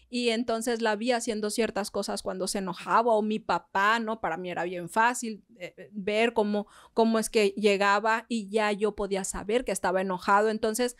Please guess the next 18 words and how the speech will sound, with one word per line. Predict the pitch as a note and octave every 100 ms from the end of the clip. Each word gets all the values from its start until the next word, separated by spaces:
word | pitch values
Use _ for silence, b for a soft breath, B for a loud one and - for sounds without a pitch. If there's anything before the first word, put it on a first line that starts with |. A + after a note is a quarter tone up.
| b b -
las | A3+ C4 D#4+ E4
expresiones | D#4 - B3 A#3+ A#3+ B3 A#3 B3
emocionales | A#3+ G#3+ G#3+ A3+ G3+ G#3 A3
nos | G#3+ G#3
daban | G3+ G#3 G#3
cuenta | - G#3 G3+ G#3
para | - F#3+
nosotros | G3+ G3 A3+ A3 G#3+
terminar | - G#3 G3+ G3+ G3 -
poniéndole | G#3+ G#3 G3+ G3 G3+
una | A3 A3+ G#3+
etiqueta | - G#3+ - A3 A3 G3+
a | G3
eso | G3 G#3+
que | G3
estaba | - G3+ G3+ -
pasando | F#3+ G#3 G3 G3
ahí, | G3+